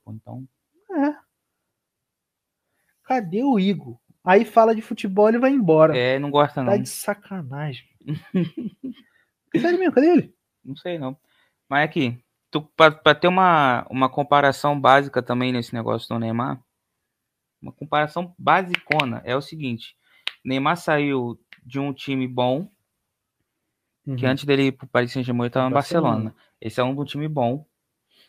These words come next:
Speaker 1: que já tamo, também não tava fazendo muita coisa lá. Ele começou fazendo muita coisa, tava,
Speaker 2: Jogando
Speaker 1: começou
Speaker 2: muito,
Speaker 1: bem.
Speaker 2: é, jogou, jogou muito no
Speaker 1: Aí
Speaker 2: Barcelona.
Speaker 1: depois começou a cair de produção. Aí saiu. Ó,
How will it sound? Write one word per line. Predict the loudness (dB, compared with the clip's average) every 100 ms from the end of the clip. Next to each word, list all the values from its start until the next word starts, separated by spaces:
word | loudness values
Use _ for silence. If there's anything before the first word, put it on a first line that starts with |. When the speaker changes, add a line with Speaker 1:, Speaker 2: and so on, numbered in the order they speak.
| _
Speaker 1:
que | -10
já | -8 -6
tamo, | -4 -6
também | -6 -6 -6
não | -4
tava | -6 -4
fazendo | -6 -6
muita | -8 -10
coisa | -12 -8 -6
lá. | -4 -6 -8
Ele | -10
começou | -6 -8 -6 -8
fazendo | -6 -6 -6 -6
muita | -8 -10
coisa, | -10 -6 -6 -6 -12 -6
tava, | -6 -4
Speaker 2:
Jogando | -6 -4
Speaker 1:
começou | -2 -2
Speaker 2:
muito, | 0
Speaker 1:
bem. | 0
Speaker 2:
é, | 0
jogou, | -2 -2 -6 -4
jogou | -6 -4 -4
muito | -6 -8 -4
no | 2
Speaker 1:
Aí | 2
Speaker 2:
Barcelona. | 2 -4
Speaker 1:
depois | -4 -4
começou | -4 -6 -4 -6
a |
cair | -4 -6 -6
de | -8
produção. | -8 -8 -8 -8 -8 -6
Aí | -6 -6
saiu. | -4 -2 -2 -4 -8 -14 _ _ _ _ _ _ _ 0
Ó, | 0 0